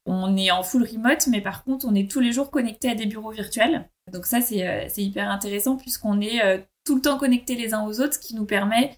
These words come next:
de communiquer régulièrement, d'échanger avec nos collègues, que ce soit sur, euh, des sujets travail, mais aussi de parler un petit peu d'autres choses, comme on le fait en open space, euh,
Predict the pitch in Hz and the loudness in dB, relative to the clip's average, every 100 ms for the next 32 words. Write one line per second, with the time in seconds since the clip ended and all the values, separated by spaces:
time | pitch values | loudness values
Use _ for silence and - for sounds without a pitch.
0 | - 208 247 226 220 214 226 208 208 202 | -2 0 0 -2 -4 -4 -4 -4 -4 -4
1 | 185 185 226 262 277 269 220 220 202 208 | -4 0 2 4 2 -2 0 2 2 0
2 | 202 196 214 196 202 247 269 240 202 202 | -2 -4 -6 -2 0 2 0 0 0 0
3 | 208 - - 185 180 202 202 - 208 196 | -2 -4 -4 -2 -2 -2 -4 -4 -2 -2
4 | 196 226 294 320 202 196 202 247 - - | 2 2 4 4 2 2 0 -4 -6 -2
5 | 214 214 214 208 - 196 196 196 254 226 | 0 0 -2 -6 -4 -2 0 0 0 0
6 | 190 196 196 220 202 196 196 196 - 208 | 0 -2 -4 -2 -2 -4 -4 -6 -2 0
7 | 240 196 | 0 0